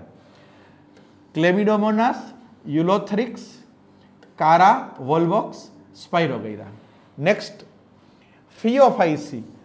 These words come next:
यानी ब्राउन algae, Phaeophyceae ब्राउन algae। एग्जांपल क्या है? Laminaria, Dictyota, Fucus, Ectocarpus,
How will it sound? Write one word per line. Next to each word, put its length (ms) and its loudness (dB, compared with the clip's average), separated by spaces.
यानी 280 -4
ब्राउन 460 2
algae, 600 -8
Phaeophyceae 760 -6
ब्राउन 340 6
algae। 360 -6
एग्जांपल 440 4
क्या 220 6
है? 320 2
Laminaria, 800 2
Dictyota, 720 0
Fucus, 340 -2
Ectocarpus, 680 -2